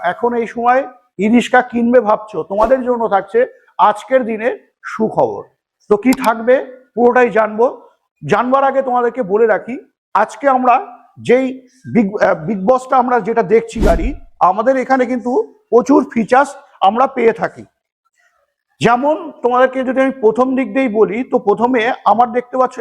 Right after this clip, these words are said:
এক লাইট এবং সর্বতাই সর্ব সব, সবকিছু কিন্তু রানিং আছে। আমি যদি ক্যামেরা পার্সনকে এসে দেখাতে বলি, দেখো আমি যখন এই সুইচটা দেব,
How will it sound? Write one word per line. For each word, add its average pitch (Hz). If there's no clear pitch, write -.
এক 214
লাইট 214
এবং 214
সর্বতাই 233
সর্ব 233
সব, 247
সবকিছু 226
কিন্তু 220
রানিং 233
আছে। 151
আমি 196
যদি 254
ক্যামেরা 247
পার্সনকে 247
এসে 226
দেখাতে 208
বলি, 208
দেখো 214
আমি 226
যখন 247
এই 226
সুইচটা 226
দেব, 202